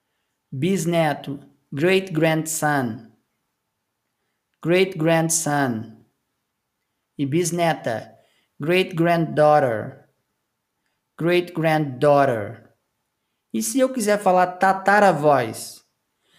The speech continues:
Great-great-grandparents. Great-great-grandparents.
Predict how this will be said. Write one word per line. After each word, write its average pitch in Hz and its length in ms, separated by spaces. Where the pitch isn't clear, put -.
Great-great-grandparents. 170 1900
Great-great-grandparents. 165 1900